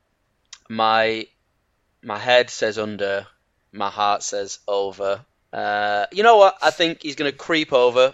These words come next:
I think he might get around, I don't know, may-, maybe sort of the thirty-three mark. Yeah, uh, I mean, it's been tough 'cause I think, I think particularly us guys, we've been sort of picking him as the undervalued, or he could be M V P for the past two years, and it's just, it's not happened.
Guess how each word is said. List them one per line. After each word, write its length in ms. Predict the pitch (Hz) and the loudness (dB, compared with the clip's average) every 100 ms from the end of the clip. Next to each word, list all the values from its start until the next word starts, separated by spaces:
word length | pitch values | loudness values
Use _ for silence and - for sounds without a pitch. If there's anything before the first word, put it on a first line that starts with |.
| - | -4
I 40 | |
think 180 | - 127 | -12 -8
he 60 | 131 | -2
might 220 | 127 120 | -2 0
get 160 | 120 117 | -2 0
around, 440 | 113 113 113 - _ _ - - _ - | -2 -4 -6 -12 _ _ -20 -20 _ -6
I 80 | |
don't 100 | 107 | -4
know, 200 | 107 104 - | -2 -4 -2
may-, 140 | 120 | -4
maybe 340 | 123 135 135 131 | -2 -2 0 -2
sort 160 | 135 | -4
of 40 | 120 | -4
the 60 | |
thirty-three 540 | 123 135 120 - 131 127 | -2 0 0 -4 -6 -2
mark. 340 | 123 123 - - | 0 -2 -4 -6
Yeah, 280 | 156 131 107 - - | 2 2 2 -6 0
uh, 200 | 147 143 _ - - _ | 2 2 _ -20 -20 _
I 80 | - | 0
mean, 180 | 165 170 | 2 0
it's 140 | 165 | 0
been 160 | 214 190 | 0 0
tough 240 | 196 151 | 2 2
'cause 140 | - 139 | 2 -2
I 40 | |
think, 280 | 143 156 - | -2 -6 -8
I 40 | 139 | -8
think 280 | 156 156 _ _ | -8 -8 _ _
particularly 460 | 139 165 151 147 127 | -6 -4 -4 -2 -4
us 100 | 123 | 0
guys, 260 | 123 113 | 0 0
we've 180 | 117 120 | -2 -6
been 160 | 127 117 | -6 -2
sort 260 | 131 113 | 2 2
of 260 | 117 113 - _ _ _ _ - | 0 -6 -18 _ _ _ _ -10
picking 280 | 151 147 | -6 -2
him 160 | 120 117 | 0 0
as 160 | 113 110 | -2 0
the 400 | 110 107 107 - 131 | 2 4 2 0 -2
undervalued, 680 | 123 117 120 117 117 113 117 | 0 0 2 2 2 -2 -2
or 80 | |
he 80 | 110 | -2
could 200 | - 123 | -4 -6
be 120 | 113 | -2
M 160 | 113 110 | -2 -2
V 160 | 110 107 | -8 -8
P 280 | 123 113 | -6 -6
for 100 | 110 | -6
the 60 | 104 | -6
past 280 | 117 104 - | -4 -6 -6
two 120 | 107 | -8
years, 340 | 101 101 101 101 | -6 -6 -6 -6
and 100 | 101 | -10
it's 120 | 95 | -10
just, 260 | 113 - - | -12 -12 -16
it's 160 | 107 113 | -16 -6
not 240 | 113 107 | -4 -2
happened. 540 | 107 101 104 95 98 | -4 -6 -6 -8 -10